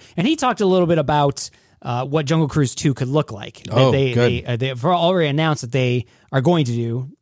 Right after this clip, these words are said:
Speaker 1: a sequel or follow-up to the Jungle Cruise. And he said, "I think one thing fans can expect is our heroes covering more territory."
Speaker 2: Oh, good.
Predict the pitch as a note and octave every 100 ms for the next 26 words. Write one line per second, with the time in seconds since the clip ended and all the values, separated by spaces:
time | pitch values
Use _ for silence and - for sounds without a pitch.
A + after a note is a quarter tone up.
0 | - A2+ C3+ A2 A2+ G#2+ C3 A2 A#2 G#2+
1 | G#2+ G2+ - A2 A2 G#2 G2+ A2 G2+ A2
2 | - - _ _ - D3 A3+ A#3 G#3+ F3
3 | E3 F#3 - G3 B3 A3 F#3 G3 A#3 B3
4 | G#3+ G3+ F#3 E3+ F#3 F3 E3+ F3 D3+ -
5 | - G#3 E3 - D#3 C#3+ D3+ C3+ - C4+
6 | F3 C#3+ D3+ - _ - F3 D3+ E3 D#3
7 | C#3+ C#3 D#3+ B3 B3 A#3 F3 B2 G#2+ F2+
8 | F#3+ E3 A3 G3+